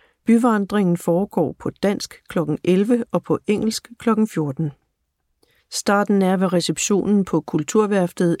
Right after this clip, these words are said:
Allégade to, tre tusind Helsingør. Her køber du også billet. Varighed cirka en time. Turen er på cirka halvanden kilometer.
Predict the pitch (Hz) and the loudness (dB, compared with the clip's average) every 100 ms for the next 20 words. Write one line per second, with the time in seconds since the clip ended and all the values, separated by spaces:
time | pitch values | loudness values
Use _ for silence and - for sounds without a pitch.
0 | - 156 170 - 190 151 - 220 - _ | -2 -2 -2 0 0 0 0 -2 -2 _
1 | _ - 196 170 - 185 196 170 156 - | _ -6 -2 -2 -2 -2 0 0 -2 0
2 | 160 165 214 214 _ _ _ _ _ - | 0 0 0 -4 _ _ _ _ _ -2
3 | 196 - - 185 175 165 156 170 - 147 | -2 -2 -2 -2 0 0 0 0 -4 -2
4 | 151 214 - - _ _ _ _ - 185 | -2 -2 -8 -20 _ _ _ _ -2 2
5 | 202 226 226 - - - 180 170 156 143 | 4 4 2 0 -8 -2 0 0 -2 -2
6 | - 202 214 240 - _ _ _ _ - | -2 2 4 2 -2 _ _ _ _ 0
7 | 233 220 226 - 170 - 165 - 226 226 | 2 4 2 2 -2 0 -2 2 2 2
8 | 247 220 233 185 151 170 - 196 170 - | 0 0 0 2 0 -2 0 0 0 -2
9 | - | -6